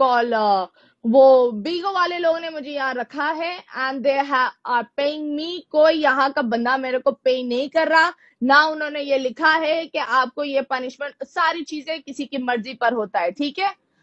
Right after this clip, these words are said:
अगर किसी को करना है वो करेगा, नहीं करना नहीं करेगा, सिंपल सी बात है, कोई जबरदस्ती इधर नहीं कर सकता।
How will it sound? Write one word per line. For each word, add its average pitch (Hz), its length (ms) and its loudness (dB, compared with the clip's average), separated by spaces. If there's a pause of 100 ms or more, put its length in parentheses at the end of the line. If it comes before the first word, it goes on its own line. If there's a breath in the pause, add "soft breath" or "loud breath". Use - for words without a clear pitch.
(100)
अगर 262 260 6
किसी 302 280 -2
को 311 160 2
करना 285 320 2
है 330 140 2
वो 311 120 4
करेगा, 285 520 4
नहीं 285 200 -4
करना 311 300 -2
नहीं 330 180 -4
करेगा, 226 440 -2
सिंपल 320 280 -4
सी - 160 -4
बात 254 300 2
है, 233 180 -6 (640)
कोई 359 320 4
जबरदस्ती 294 580 0
इधर 269 200 -4
नहीं 262 160 -4
कर 240 140 -6
सकता। 190 520 -8